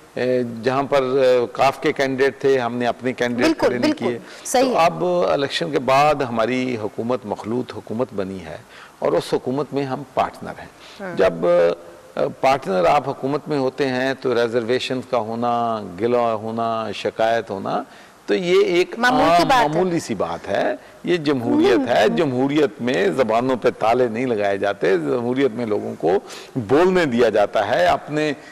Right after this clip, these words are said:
Speaker 1: Garibians जो हैं एयर करने दिए जाते हैं। वो तो एयर भी नहीं कर रहे थे, एक private बात कर रहे
Speaker 2: अच्छा,
Speaker 1: थे और
Speaker 2: मगर
Speaker 1: private बात को
Speaker 2: गवर्नर
Speaker 1: इतना
Speaker 2: साहब,
Speaker 1: बढ़ा चढ़ा के media
Speaker 2: बुरा
Speaker 1: ने
Speaker 2: ना
Speaker 1: पेश किया।
Speaker 2: मनाइएगा, वो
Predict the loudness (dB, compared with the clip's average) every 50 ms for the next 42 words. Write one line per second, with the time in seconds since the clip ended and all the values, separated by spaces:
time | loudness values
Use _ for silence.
0 | -20 -16 -10 0 2 2 4 4 4 2 2 2 0 0 -2 -4 -6 -2 -2 -2
1 | 0 0 0 2 2 0 -2 -4 -10 -18 -20 -4 2 4 6 6 4 4 2 2
2 | 2 4 2 0 2 2 2 4 4 4 2 2 2 0 0 2 4 4 4 4
3 | 6 6 4 6 6 6 4 4 4 2 2 2 2 2 4 4 4 4 4 4
4 | 4 4 4 4 4 4 2 -2 2 2 4 4 6 4 4 4 4 4 4 4
5 | 4 4 2 0 2 4 4 2 4 2 2 2 4 4 4 4 2 2 4 4
6 | 4 4 4 2 2 4 4 4 6 4 4 4 4 4 4 4 4 4 4 4
7 | 4 4 4 6 4 4 4 4 4 4 6 6 4 4 2 0 0 2 4 4
8 | 6 6 6 6 4 4 4 2 2 2 2 2 2 2 4 4 4 4 4 4
9 | 2 0